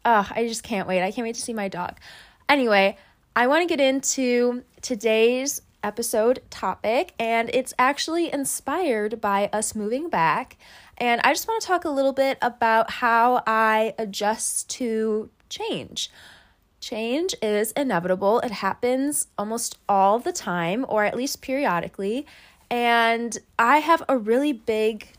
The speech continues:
change coming up, obviously. Isaiah and I are going from living in an entire different culture.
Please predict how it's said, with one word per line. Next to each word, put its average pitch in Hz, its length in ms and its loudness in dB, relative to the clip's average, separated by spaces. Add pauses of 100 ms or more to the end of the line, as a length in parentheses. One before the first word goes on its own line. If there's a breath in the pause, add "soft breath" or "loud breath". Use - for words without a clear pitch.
change 320 540 -4
coming 208 360 -6
up, 185 320 -4
obviously. 196 840 -6 (420 loud breath)
Isaiah 240 400 0
and 269 100 -2
I 247 440 2
are 208 240 2
going 220 420 -2
from 202 500 -2
living 233 600 -2 (220)
in 226 140 -4
an 214 60 -4
entire 254 600 0
different 226 880 -4 (120)
culture. 339 720 0